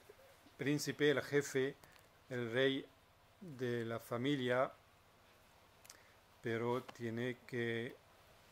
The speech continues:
a-, actuar, eh, gobernar con este apoyo de la, de la,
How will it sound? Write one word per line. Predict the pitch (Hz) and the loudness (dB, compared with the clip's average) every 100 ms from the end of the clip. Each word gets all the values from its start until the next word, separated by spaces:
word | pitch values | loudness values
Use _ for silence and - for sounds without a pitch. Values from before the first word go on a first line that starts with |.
| - | -12
a-, | 147 123 - 127 | -4 -2 0 0
actuar, | 117 - 127 143 147 - - - - - | -2 2 8 8 8 0 -20 -20 -20 -14
eh, | 156 127 107 110 | -12 -12 -10 -2
gobernar | 123 123 123 131 143 - - - - | 2 2 4 4 4 0 -20 -20 -16
con | - 113 | -6 -4
este | 117 - 127 | -4 -4 0
apoyo | 113 - 143 135 123 127 - - - - - | 0 0 2 2 2 -2 -8 -20 -20 -20 -10
de | 127 123 | -4 0
la, | 120 113 113 143 - - - - - 285 | 2 0 -4 -10 -14 -20 -20 -18 -16 -8
de | 139 | -4
la, | 123 117 110 | 0 0 -2